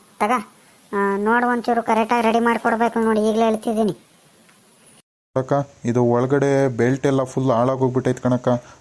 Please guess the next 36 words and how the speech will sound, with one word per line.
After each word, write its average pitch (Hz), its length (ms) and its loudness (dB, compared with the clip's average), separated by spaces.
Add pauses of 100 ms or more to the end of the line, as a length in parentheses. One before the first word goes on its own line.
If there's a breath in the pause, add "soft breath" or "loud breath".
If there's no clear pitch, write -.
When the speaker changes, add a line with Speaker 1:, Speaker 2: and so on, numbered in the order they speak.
Speaker 2:
ಅಡ್ಗೆ 123 240 0
ಪಡ್ಗೆ 127 280 0
ಮಾಡಿದ್ರೆ 123 400 2
ಹೆಚ್ಚು 120 220 -2
ಕಮ್ಮಿ 123 240 0
ಆದ್ರೆ 117 240 2
ನೋಡಿ, 120 320 0 (260 loud breath)
ತಿರ್ಗಾ 123 260 0
ನಮ್ಗೆ 120 380 0
ಬಂದಾಗ 120 420 2
ಕೇಳಂಗಿಲ್ಲ 113 540 0
ನೋಡಿ, 107 240 0
ಬೆಲ್ಟ್ 110 360 0
ಹೊಸದು 113 280 0
ಹಾಕ್ಸ್ಬೇಕು. 107 560 -4 (360 loud breath)
ಹಂಗೇನೇನೆ 127 520 2
ಈ 120 140 2
ವಿಡಿಯೋ 117 380 2
ಹತ್ರ 127 160 -2
ಎಲ್ಲ, 127 240 2 (500 loud breath)
ಎಲ್ಲ 120 160 2
ರಸ್ಟ್ 120 400 -2
ಹಿಡಿದ್ಬಿಟ್ಟಿದ್ದಾವೆ. 123 920 0 (140)
ಆ, 113 260 2
ಸುಮ್ನೆ 131 600 0
ಏನೋ 131 340 2
ಟೈಟ್ 131 300 0
ಮಾಡ್ಬೇಕು, 127 440 0
ಮಾಡ್ಕೊಡ್ತೀನಿ. 120 720 -2
ತಿರ್ಗಾ 127 500 -4
ಲೂಸ್ 123 300 2
ಆಗೇ 117 280 2
ಆಗುತ್ತದು, 117 520 0
ಎಷ್ಟು 113 340 -2
ಇದ್ರೂನು 120 320 2
ಹಳೇದಲ್ವಾ? 113 480 0